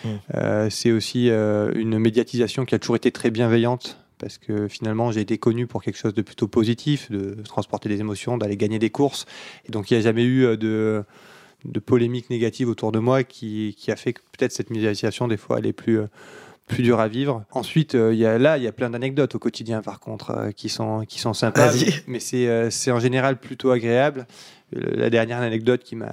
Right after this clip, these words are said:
Speaker 2: qui m'a marqué, c'est que, hum, on était, euh, après le confinement, je suis parti dans le sud de la France avec, euh, avec mes petites filles pour, euh, pour, euh, les amener à la mer. Et elles commençaient à jouer autour d'un groupe de jeunes, euh, sur la plage. Bon, je me rapproche de mes filles pour leur dire que, euh,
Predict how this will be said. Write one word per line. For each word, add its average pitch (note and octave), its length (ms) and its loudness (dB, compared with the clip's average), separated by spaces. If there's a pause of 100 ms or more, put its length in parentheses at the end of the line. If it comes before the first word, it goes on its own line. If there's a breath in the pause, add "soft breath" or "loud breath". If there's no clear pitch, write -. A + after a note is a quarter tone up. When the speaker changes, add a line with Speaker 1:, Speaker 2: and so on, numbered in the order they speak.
(120)
Speaker 2:
qui - 120 -16
m'a G#2+ 120 -4
marqué, C3 400 -2
c'est - 180 -6
que, A2+ 320 -2
hum, - 160 -6 (560)
on A#2+ 80 -4
était, B2 320 2
euh, A2+ 160 2
après - 260 0
le A2+ 60 -8
confinement, B2+ 480 -2
je C#3 60 -8
suis - 100 -18
parti A#2 220 -4
dans A#2 80 0
le A2 60 -2
sud - 220 -6
de A#2+ 80 2
la A2+ 120 4
France - 300 -6
avec, G#2+ 260 -6
euh, G#2 240 -2 (540 loud breath)
avec A2 280 0
mes A2+ 80 2
petites - 220 -8
filles C3 200 2
pour, G#2 320 0
euh, G#2 260 -2
pour, G2+ 300 -6
euh, G#2+ 140 -2
les G#2 160 0
amener G#2+ 180 2
à G#2 40 4
la G2+ 100 2
mer. B2 260 0 (180)
Et B2 60 0
elles G#2 80 0
commençaient A2+ 380 2
à A#2+ 80 4
jouer A2+ 200 2
autour B2 300 2
d'un A2+ 140 -2
groupe A2 200 -4
de G#2+ 120 -2
jeunes, A2+ 260 0
euh, A2 220 -12 (280)
sur - 180 -4
la G2+ 120 -2
plage. C#3 380 2 (840 soft breath)
Bon, A2 120 -8
je G#2 180 -6
me G#2 140 -4
rapproche G#2 300 0
de G#2+ 60 -2
mes G2+ 120 -2
filles C#3 200 -4
pour - 160 -6
leur G#2+ 120 -4
dire B2 200 -4
que, - 120 -8
euh, A2+ 240 -6